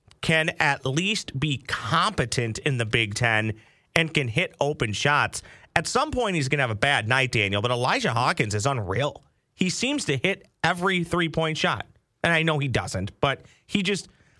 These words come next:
seems to hit them, and so often in big moments. So I'm, I'm pretty pleased with this team, and I do think they're gonna get to at least that bare minimum six wins. It would be,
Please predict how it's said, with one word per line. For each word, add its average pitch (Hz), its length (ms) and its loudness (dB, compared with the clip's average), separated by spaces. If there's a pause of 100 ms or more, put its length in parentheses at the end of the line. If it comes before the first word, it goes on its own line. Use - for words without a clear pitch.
(120)
seems 202 400 -2
to 180 120 0
hit 180 240 0
them, 143 200 0
and 139 200 0
so 151 240 0
often 147 340 0
in 120 120 2
big 127 220 0
moments. 113 440 0
So 123 260 0
I'm, 202 340 2 (680)
I'm 233 260 2
pretty 233 520 0
pleased 156 560 0
with 127 160 -2
this 113 180 -2
team, 110 300 -2
and 110 80 2
I 151 100 4
do 160 320 -2
think 123 280 -2
they're 117 120 0
gonna 104 220 0
get 110 300 -2
to 110 140 0
at - 120 -6
least 113 260 -4
that 101 240 -2
bare 104 220 0
minimum 101 400 0
six - 340 -4
wins. 98 320 -2
It 143 140 -2
would 151 160 -2
be, 143 240 -2